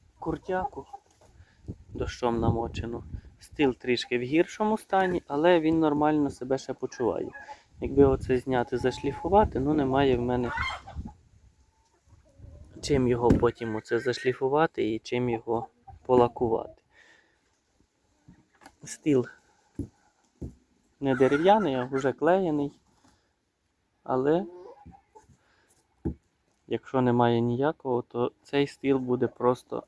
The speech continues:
шикарний. Так що ось такі дві знахідки, які ще треба засунути в будинок. Висунув я їх з цієї кухні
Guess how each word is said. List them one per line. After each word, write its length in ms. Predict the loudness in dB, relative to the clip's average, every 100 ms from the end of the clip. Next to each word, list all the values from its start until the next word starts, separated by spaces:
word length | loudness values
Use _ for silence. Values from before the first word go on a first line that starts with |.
| _
шикарний. 640 | -8 -8 -6 -6 -6 -10 -18 -14
Так 200 | -14 -6
що 220 | -6 -6 _ -18 -16 -16 -10 -6 -4 -2 -4 -4 -12 _ -4
ось 160 | -4
такі 340 | -4 -10 -6 -6
дві 220 | 0 0
знахідки, 560 | 6 4 4 -6 -2
які 220 | -4 -2 -4
ще 140 | -4
треба 360 | 0 2 2 0
засунути 760 | -2 -6 -2 0 0 0 0 -2 -8 -4 -2
в 180 | -2 -4
будинок. 640 | 4 4 6 4 6 8 8 4 0 -6 0
Висунув 520 | 0 0 -2 -4 -2
я 120 | -2
їх 220 | 0 -2
з 140 | -2 2
цієї 340 | 2 2 -2
кухні 460 | -4 -4 -6 -12